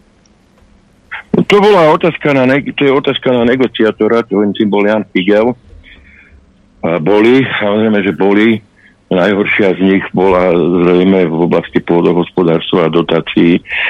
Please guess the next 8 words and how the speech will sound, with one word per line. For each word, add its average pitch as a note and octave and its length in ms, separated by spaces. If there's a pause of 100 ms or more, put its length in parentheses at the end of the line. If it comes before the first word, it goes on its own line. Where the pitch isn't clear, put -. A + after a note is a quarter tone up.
(120)
kde G#2 300
napríklad C#3 680 (1120)
si A2 160
tí G#2+ 80
Poliaci A#2+ 480
dokázali G#2 560
vynegociovať G#2 800
o D3 100